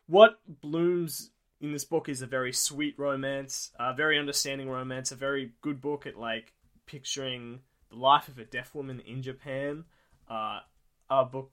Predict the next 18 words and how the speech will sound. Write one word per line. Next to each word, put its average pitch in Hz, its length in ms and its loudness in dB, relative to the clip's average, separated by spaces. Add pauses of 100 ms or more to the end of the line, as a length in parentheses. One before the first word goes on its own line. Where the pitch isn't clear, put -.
with 156 460 2
an 143 80 -2
older 147 240 0
cast, 143 460 0
a 151 40 -10
book 165 280 -6
that 165 100 6
also, 139 300 0
like, 110 340 -4 (920)
bucks 151 260 4
a 147 40 -2
lot 135 180 0
of 131 100 -4
the 123 120 -2
melodrama. 175 840 4
Like, 120 260 -6
there's 107 240 -8
the 107 380 -10